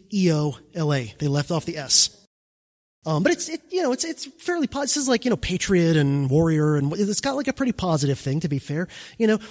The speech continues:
once your enemy is dead, I suppose you can start saying nice things about him. That way you can pump up your own ego, like, "Yeah, I conquered this badass. How about that?" You know?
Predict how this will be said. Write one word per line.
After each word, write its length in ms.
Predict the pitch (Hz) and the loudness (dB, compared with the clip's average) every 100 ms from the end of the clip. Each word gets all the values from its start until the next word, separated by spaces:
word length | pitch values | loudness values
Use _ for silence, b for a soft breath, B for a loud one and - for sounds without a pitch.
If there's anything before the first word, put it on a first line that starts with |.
| - | -2
once 200 | 269 269 | -2 0
your 100 | 214 | 2
enemy 260 | 226 220 | 4 4
is 120 | 139 | 2
dead, 320 | 101 175 175 143 | 0 2 2 4
I 100 | 143 | 2
suppose 300 | - 165 147 | 2 2 2
you 60 | |
can 80 | 147 | 2
start 180 | 175 160 | 2 4
saying 200 | 160 139 | 4 4
nice 200 | 147 - | 2 2
things 220 | 160 139 | 2 2
about 220 | 135 127 | 0 0
him. 80 | 131 | -2
That 120 | 139 | -2
way 120 | 147 | -2
you 80 | 143 | -4
can 120 | 131 | -4
pump 260 | 120 185 170 | -4 0 0
up 100 | - | 2
your 140 | 147 | 4
own 100 | 165 | 6
ego, 260 | 147 127 127 | 6 4 0
like, 240 | 127 127 | -2 -4
"Yeah, 300 | 170 208 117 B B B - | -2 -2 -4 B B B 0
I 80 | 190 | 0
conquered 380 | 190 170 151 | 2 0 2
this 160 | 175 - | 4 4
badass. 480 | - 147 127 117 - | 4 2 0 0 2
How 80 | 160 | 2
about 160 | 151 | 2
that?" 320 | 202 147 127 - | 2 -2 -4 -14
You 80 | 131 | -12
know? 180 | 131 143 | -8 -10